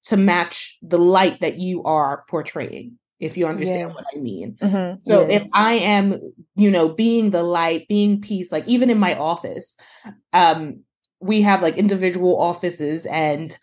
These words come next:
Speaker 1: people come in my office. They usually come into my office and they'll vent in my office.
Speaker 2: Mm-hmm.
Speaker 1: And they will vent, and then I would just talk to them very quietly and very softly, not to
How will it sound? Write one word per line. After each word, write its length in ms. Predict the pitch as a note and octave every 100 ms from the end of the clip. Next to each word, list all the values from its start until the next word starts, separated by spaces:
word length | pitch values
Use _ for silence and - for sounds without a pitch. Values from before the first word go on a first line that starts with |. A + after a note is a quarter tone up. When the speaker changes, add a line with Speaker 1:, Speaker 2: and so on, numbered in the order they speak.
| _ _ _ _ _ _ _ _ _ -
Speaker 1:
people 340 | B3+ B3+ B3+
come 200 | B3 A3+
in 100 | G#3+
my 120 | G3+ E3
office. 260 | F3 F3+
They 80 | F3
usually 240 | G#3+ C4
come 220 | C4 A#3 A#3
into 300 | A3+ G3+ G#3+
my 140 | G3
office 360 | F3 F3 F3 F3
and 140 | D#3+ F3
they'll 340 | F3 D#3+ - _
vent 320 | G3 D3+ - - -
in 100 | E3+
my 160 | D#3
office. 540 | G#2 - - - G3+ - _ - - -
Speaker 2:
Mm-hmm. 140 | F3+ F#3
Speaker 1:
And 220 | F#3+ F3 E3+ - - -
they 220 | G3 G3
will 220 | F3+ F3
vent, 540 | G#3 C#4+ D4+ D#4 - - -
and 260 | G3 F#3 F#3+
then 180 | F3+ E3
I 160 | F3
would 160 | F3 F3+
just 160 | F3 -
talk 200 | G3+ G3+
to 80 | F#3
them 220 | E3 D#3+
very 280 | F#3+ G3+ G3+
quietly 760 | G3+ G#3 G#3 - - D#3 C4+ C4 _ _ _ F3
and 120 | E3+
very 240 | F3+ E3+
softly, 680 | E3+ - A3+ A#3+ - D#3 D3
not 280 | F3 G3 G#3
to 260 | A#3 G#3